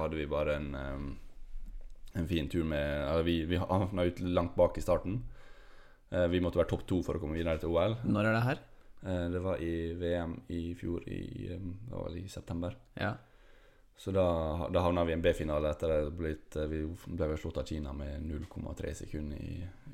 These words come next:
Speaker 1: i semien. Så det
Speaker 2: Ah,
Speaker 1: var,
Speaker 2: surt.
Speaker 1: så
Speaker 2: Uff.
Speaker 1: da havnet vi i den B-finalen, og det er på en måte dødens finale da.
Speaker 2: Ok, hva, hva, hva,
Speaker 1: Ja.
Speaker 2: hva betyr det?
Speaker 1: Man sier det at det, det er to, eh, det er to båter av seks som kommer videre til O L.
Speaker 2: Ja.
Speaker 1: Så blir du en eller to i B-finalen, så er du liksom, da vinner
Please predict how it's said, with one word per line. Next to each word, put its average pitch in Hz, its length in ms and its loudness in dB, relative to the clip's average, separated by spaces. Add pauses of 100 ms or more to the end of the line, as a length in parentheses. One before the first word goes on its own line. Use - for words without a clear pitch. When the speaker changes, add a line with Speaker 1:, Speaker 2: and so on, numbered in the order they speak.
(140)
Speaker 1:
i 80 80 -2
semien. 85 380 -2 (100)
Så - 80 -8
det 90 80 0
Speaker 2:
Ah, 78 140 2
Speaker 1:
var, 76 100 2
Speaker 2:
surt. 73 320 0
Speaker 1:
så 73 160 -4
Speaker 2:
Uff. 80 80 2
Speaker 1:
da 80 160 2
havnet 80 220 0
vi 78 80 2
i - 20 -2
den 80 160 -2
B-finalen, 76 400 -2
og - 60 -6
det 73 80 2
er - 20 -4
på 73 80 -4
en 76 60 -6
måte 80 100 -2
dødens 80 400 -2
finale 76 380 -2
da. - 60 -8 (920)
Speaker 2:
Ok, 117 160 6
hva, 107 140 6 (100)
hva, 110 160 2
hva, 98 80 2
Speaker 1:
Ja. 90 160 6
Speaker 2:
hva 104 140 4
betyr 101 260 0
det? - 60 -2 (100)
Speaker 1:
Man 92 80 6
sier 92 160 4
det 85 140 6
at 85 100 2
det, 85 480 6
det 85 60 6
er 78 180 0
to, 104 120 4 (520)
eh, 78 480 0
det 90 80 2
er - 80 -2
to 113 80 6
båter 90 320 4
av 85 160 2
seks - 320 -6
som 87 100 -10
kommer 80 220 -2
videre 78 240 4
til 73 160 -4
O 67 80 2
L. - 80 -2 (320)
Speaker 2:
Ja. 95 140 2 (240)
Speaker 1:
Så 85 260 -2
blir 87 240 2
du 78 320 -2
en 90 220 0
eller 80 100 -2
to 87 140 0
i - 80 2
B-finalen, 78 400 -2
så 80 100 0
er 78 80 2
du 76 80 -2
liksom, 76 380 -6 (100)
da 82 100 2
vinner 80 220 -2